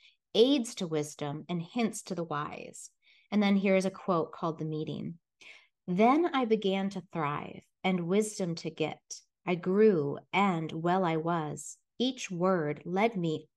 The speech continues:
onto another word, each deed to another deed." From the I'm gonna probably mispronounce this, from the Havamal,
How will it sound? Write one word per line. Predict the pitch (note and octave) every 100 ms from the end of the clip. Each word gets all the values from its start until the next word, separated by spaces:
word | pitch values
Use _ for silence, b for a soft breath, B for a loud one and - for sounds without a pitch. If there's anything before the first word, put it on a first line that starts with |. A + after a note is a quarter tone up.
| -
onto | G3+ A#3+ A#3+ - D3+
another | - F3+ F3+ G#3+ G#3+
word, | D3 C#3+ C#3+ C#3 - b b b b
each | A3+ A#3+ -
deed | D#3+ F#3 F3+ D3 B2+ C#3+
to | - F3+
another | E3+ E3 E3 E3
deed." | D3+ C#3+ - - - _ _ _ _ _ _ _
From | F#3 F3 E3+
the | E3 E3 D#3 E3 _ _ _ _ _
I'm | -
gonna | E3+ E3 - D#3+
probably | - E3 D#3+ D3 _ -
mispronounce | E3+ E3 F3 D#3 D#3+ -
this, | F3 -
from | F#3+ G3
the | F3+ D3+ B B _ -
Havamal, | A3+ G#3+ F#3 E3 C#3 A#2+ E3+